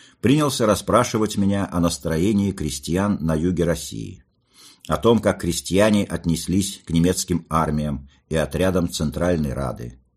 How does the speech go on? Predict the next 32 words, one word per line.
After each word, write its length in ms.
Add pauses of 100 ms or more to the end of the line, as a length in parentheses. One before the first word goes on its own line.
каково 400
отношение 600
их 300
к 60
советской 560
власти 640 (160)
и 140
тому 300
подобное. 640 (1120)
Бегло 380
я 240
ему 180
ответил 580 (260)
и 100
видел, 480
что 220
секретарь 600
был 220
доволен. 540 (760)
А 120
я 180
лично 360
жалел, 400
что 260
не 120
мог 360
распространяться 1000
с 100
ним 400
на 160
эту 220
тему. 420